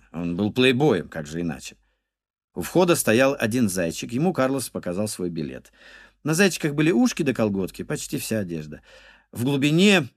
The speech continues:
в полутьме другие зайчики разносили напитки.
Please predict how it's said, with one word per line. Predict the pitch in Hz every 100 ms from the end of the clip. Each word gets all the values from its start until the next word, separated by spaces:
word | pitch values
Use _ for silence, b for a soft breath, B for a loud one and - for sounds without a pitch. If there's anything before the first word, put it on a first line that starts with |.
| _
в | - -
полутьме | 143 143 165 185
другие | 131 147 214 160
зайчики | 117 98 87 104 -
разносили | 107 113 131 110 143
напитки. | 127 120 104 87 - -